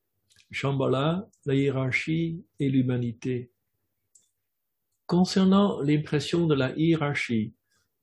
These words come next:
on nous dit qu'elle reçoit l'impression télépathique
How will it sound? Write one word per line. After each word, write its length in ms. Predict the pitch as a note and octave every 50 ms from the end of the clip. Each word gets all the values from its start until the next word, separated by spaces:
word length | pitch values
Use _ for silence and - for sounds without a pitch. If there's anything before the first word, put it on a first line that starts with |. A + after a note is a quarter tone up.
| _ _
on 100 | - E3
nous 160 | E3+ F3+ F3
dit 440 | D#3+ D3+ F3 G3 G#3 G#3+ - - - _ _ _ _ -
qu'elle 300 | - E3+ E3+ E3 D#3 -
reçoit 680 | C3+ D3+ F#3 F#3 - - - - - D#3+ D#3+ D#3+ E3+ -
l'impression 680 | D3 D3+ D#3 D#3 D3+ - C#3+ C#3 C3+ - - D#3+ D#3+ D3+
télépathique 760 | - D3+ D3 C#3 C#3 - C3 B2+ - - D3+ D#3+ E3 E3